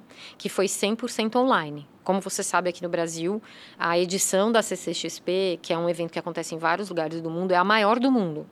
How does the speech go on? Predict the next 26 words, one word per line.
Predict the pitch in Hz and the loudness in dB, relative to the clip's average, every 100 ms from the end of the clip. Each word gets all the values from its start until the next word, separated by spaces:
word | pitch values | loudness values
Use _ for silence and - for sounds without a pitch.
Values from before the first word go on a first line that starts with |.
| - | -10
onde | 156 185 | -8 -4
tem | 175 | -2
mais | 170 180 220 | 0 2 2
gente, | 190 160 180 - 165 | 0 0 -2 -4 -2
vende | 165 165 | -2 -2
ingresso | 165 170 170 - | 0 0 0 -2
em | 165 | -4
uma | 180 233 185 | -2 0 2
hora | 160 160 170 170 | 2 2 2 0
presencial, | 175 160 160 - 151 160 175 | -4 -4 -6 -6 -4 0 2
é | 170 | 2
onde | 175 180 180 | 0 -2 -4
todos | 220 202 | -6 -4
os | 214 170 | -6 -4
geeks | 190 - | -8 -8
se | - | -8
encontram, | 170 - 208 208 196 185 185 175 | -8 -2 4 4 4 2 0 -2
aqueles, | 170 185 185 175 165 - - - - - - | -2 -4 -2 -2 -4 -8 -12 -18 -20 -20 -12
aqueles, | - - 175 175 175 175 170 160 - - - - - - 175 | -12 -4 -2 0 0 0 0 -2 -8 -18 -20 -20 -20 -16 -6
aquelas | 196 180 - | -2 -2 -2
pessoas | 180 180 165 | -8 -8 -8
vestidas, | 165 - - 208 185 165 160 - | -4 -2 0 0 0 -2 -4 -4
fãs, | 190 190 208 175 170 | 0 2 2 0 -2
é | 170 | 0
uma | 196 | 2
loucura. | 220 262 185 151 - | 2 0 -4 -6 -8